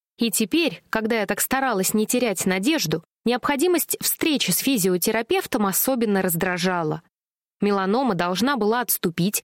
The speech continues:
под напором чудодейственной новейшей терапии, которую я проходила. Я знала это наверняка. Но я всегда держу слово, поэтому не стала ничего отменять и отправилась на приём.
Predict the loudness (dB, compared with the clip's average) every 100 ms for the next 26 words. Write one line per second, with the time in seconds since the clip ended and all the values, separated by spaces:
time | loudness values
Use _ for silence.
0 | _ -4 0 0 0 0 0 0 0 0
1 | 2 2 0 0 0 2 2 2 2 0
2 | -2 0 -2 0 0 0 0 -2 0 0
3 | 2 0 -2 -2 -2 0 0 0 -2 -8
4 | _ _ -4 -2 0 0 0 0 0 0
5 | 0 0 0 0 -4 -6 _ _ _ _
6 | _ -4 0 2 2 0 0 0 0 0
7 | 0 0 0 2 2 0 0 -2 0 0
8 | 2 0 0 0 0 0 0 0 0 0
9 | 0 0 2 2 0 0 -2 -2 -2 0
10 | 0 0 -2 0 0 2 0 -2